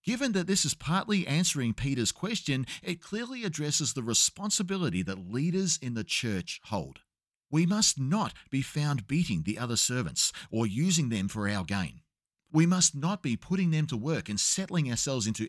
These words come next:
excess at their expense. We must keep the right perspective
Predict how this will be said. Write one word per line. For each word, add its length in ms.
excess 540
at 180
their 200
expense. 600
We 140
must 360
keep 320
the 120
right 300
perspective 640